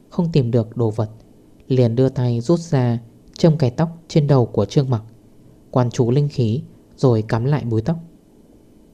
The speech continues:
"Nếu như gặp nguy nan, nhất định kịp thời cho ta biết." Trương Mặc tự nhiên biết Trường Sinh làm gì, mỉm cười gật đầu: "Yên tâm." Trường Sinh lại lần nữa nâng chén uống trà, ngược lại đặt chén trà xuống,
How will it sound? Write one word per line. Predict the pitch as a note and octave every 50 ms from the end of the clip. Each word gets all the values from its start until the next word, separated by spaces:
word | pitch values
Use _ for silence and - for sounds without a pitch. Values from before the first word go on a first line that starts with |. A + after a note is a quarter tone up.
| - -
"Nếu | C#3+ C3
như | C3+ C#3+ D#3 D3
gặp | D3 C#3+ A2+ - -
nguy | C#3 C3 C3
nan, | B2+ C3 B2+ B2+ B2 A#2+ A#2+ - - _ _ _ _ _ - -
nhất | F3
định | E3+ E3 D3+ - C#3
kịp | - - C3+ -
thời | C3+ B2 A#2 A2
cho | G#2+ - C#3
ta | C3 C#3+ C3
biết." | C#3 D3+ E3+ E3 E3 - - _ _ _ _ _ _ _ _ _ - _ - - - _ _ _ _ - _ _ _ _ _ _
Trương | - - E3 D#3
Mặc | D3+ B2+ - -
tự | C3+ A2
nhiên | G#2 B2+ B2+ B2 B2
biết | C#3+ E3+ E3+ E3 -
Trường | - D#3 A#2+ A#2
Sinh | - - C#3+ C3+ C3
làm | B2 G#2+ A2
gì, | G#2+ A#2 A2 G#2 G2 - - - - - _ -
mỉm | C#3+ A#2 G#2+ -
cười | - A#2+ A2 G#2+
gật | A#2
đầu: | A2 G#2+ A2+ A2 G#2+ G#2 G#2 - - - _ _ _ _ _ _ _ - -
"Yên | C#3+ C#3+ C3 B2
tâm." | C#3+ C3 B2+ A#2+ - - - _ _ _ _ _ - - _ _ _ _ _ - _ - - _ - _ _ _ - _ _ _ - -
Trường | - D#3+ C3 B2
Sinh | - - E3 D#3+ D#3
lại | D3 B2 A#2+
lần | B2+ A#2+ A2+ A#2+
nữa | B2+ C3+ D3 E3+ F#3 F3+ - -
nâng | C#3+ C#3+ C#3 C3+
chén | C3 - B2+ A#2 A2 A2 A2 -
uống | B2+ A#2 A#2 A#2+
trà, | - C#3+ B2+ A2 G#2 G#2 - - _ _ _ - _ _ _ _ -
ngược | C3+ A#2+ -
lại | A#2 A2+ A2 F#2 - - - _ _ - -
đặt | C3+ B2 -
chén | - C3 A#2+ B2
trà | B2 - D#3 B2
xuống, | G#2 - - A#2+ A2 G#2+ B2+